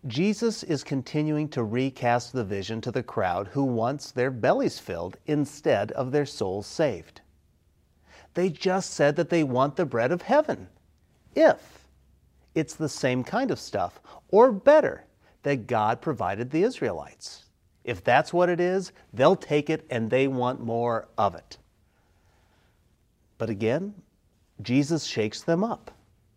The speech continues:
He says, "I am the bread of life. It's me. It's not real food we're talking about. It's not manna. It's me. I am what your soul hungers for.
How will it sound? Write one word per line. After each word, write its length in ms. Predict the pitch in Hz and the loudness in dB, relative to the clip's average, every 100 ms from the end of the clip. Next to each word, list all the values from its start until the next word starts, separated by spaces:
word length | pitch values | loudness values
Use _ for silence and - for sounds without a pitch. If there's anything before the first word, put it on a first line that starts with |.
| _ _ - | _ _ -2
He 100 | 175 | 0
says, 260 | 180 156 - - - | 2 0 -2 -6 4
"I 500 | 214 269 269 175 - - - | 6 8 8 4 2 -8 0
am 140 | 135 | 2
the 80 | 120 | 2
bread 260 | 101 113 | 4 4
of 140 | 104 95 | 4 2
life. 240 | 110 104 - | 0 0 0
It's 240 | 262 - | -2 2
me. 480 | 208 320 339 262 - _ _ _ _ | 4 4 2 -2 -8 _ _ _ _
It's 320 | - 170 180 180 | 0 0 0 0
not 400 | 214 285 311 226 | 2 4 4 6
real 220 | 226 226 | 8 8
food 320 | 226 254 262 | 4 0 2
we're 140 | 247 | 2
talking 500 | 254 - 294 294 240 | 2 2 2 2 0
about. 320 | 208 160 139 - - | 4 6 6 4 -2
It's 320 | 233 254 - | 0 0 0
not 340 | 175 160 202 - - - | -2 0 -2 -6 -14 0
manna. 440 | 190 262 240 240 - - | 4 6 6 2 0 -2
It's 320 | 214 226 - - _ | 4 4 2 -16 _
me. 840 | 202 240 277 294 294 262 123 - _ _ _ _ _ _ _ _ _ _ _ - - _ - | 0 4 4 4 4 2 -2 -10 _ _ _ _ _ _ _ _ _ _ _ -20 -20 _ 2
I 500 | 170 185 180 180 - | 4 6 6 4 2
am 260 | 156 170 165 | 2 2 2
what 380 | 151 151 151 - - | 4 6 4 -2 -12
your 180 | 131 139 | -4 -2
soul 540 | 127 - 139 127 131 | -4 0 4 6 4
hungers 540 | 120 - 131 127 117 - | 0 0 2 2 0 -2
for. 400 | - 107 95 | -10 -14 -14